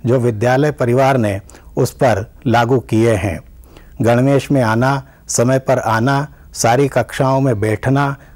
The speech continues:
सारी कक्षाओं में ध्यानपूर्वक अध्ययन करना, ये बंधन जो है अनुशासन बनाने में कारगर होते हैं। लेकिन बारहवीं कक्षा के बाद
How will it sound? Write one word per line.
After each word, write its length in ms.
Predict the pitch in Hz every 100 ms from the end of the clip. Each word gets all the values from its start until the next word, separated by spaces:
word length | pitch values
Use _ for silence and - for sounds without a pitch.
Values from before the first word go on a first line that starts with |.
| -
सारी 320 | 110 117 143
कक्षाओं 600 | 131 127 - 135 135 135
में 240 | 139 135
ध्यानपूर्वक 760 | 95 123 139 139 131 127 139 -
अध्ययन 420 | 110 104 127 160
करना, 460 | 147 135 117 98 - - - -
ये 460 | 135 165 120 107 - - - 123
बंधन 440 | 123 135 147 165
जो 120 | 151
है 360 | 120 113 98 - - -
अनुशासन 800 | 113 127 113 143 127 - 165 170 - - - - -
बनाने 420 | 113 120 131 147
में 240 | 143 104 95 - - -
कारगर 400 | 113 131 127 135
होते 340 | 110 104 -
हैं। 300 | 107 90 90 - - - - 120
लेकिन 500 | 120 135 156 107 110 - - - - - -
बारहवीं 420 | 110 113 127 160
कक्षा 360 | 175 151 - 151
के 140 | 143
बाद 360 | 123 117 101